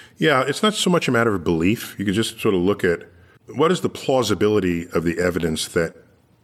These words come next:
confronts us. So we look at the ingredients of life on Earth, and it's got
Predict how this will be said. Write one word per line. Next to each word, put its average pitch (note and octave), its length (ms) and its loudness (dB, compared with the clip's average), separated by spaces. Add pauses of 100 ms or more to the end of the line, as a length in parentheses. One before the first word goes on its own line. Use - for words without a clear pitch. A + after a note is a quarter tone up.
(140)
confronts A2 440 -2
us. - 280 -6
So F#2 540 2 (360)
we G#2+ 140 0
look A2+ 180 0
at - 140 -2
the G2+ 140 0
ingredients F#2+ 720 0
of F2 100 -2
life F2+ 300 0
on E2+ 120 0
Earth, F2+ 420 -4 (100)
and E2+ 140 -2
it's E2+ 180 -6
got D#2+ 260 -4